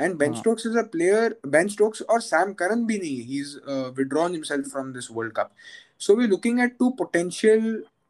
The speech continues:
Speaker 1: all-rounders who are equally good with the bat as they are with the ball, not playing this tournament।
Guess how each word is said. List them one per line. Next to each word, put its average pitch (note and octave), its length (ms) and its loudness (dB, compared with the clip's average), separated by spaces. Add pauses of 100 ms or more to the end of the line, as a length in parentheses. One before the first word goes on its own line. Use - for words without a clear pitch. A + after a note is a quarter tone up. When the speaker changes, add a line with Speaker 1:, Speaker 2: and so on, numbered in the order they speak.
Speaker 1:
all-rounders F3 800 2 (380)
who F#3 160 0
are G#3 360 4 (760)
equally B3 440 2
good A3 180 0
with G#3+ 140 2
the A3 100 0
bat F3+ 300 4 (220)
as E3+ 240 -4
they F3+ 180 -4
are F3+ 40 -8
with F3 120 -14
the E3 180 -12
ball, C3+ 180 -6 (640)
not F3+ 320 -2
playing D3+ 240 -6
this C3+ 140 -8
tournament। G#2+ 480 -10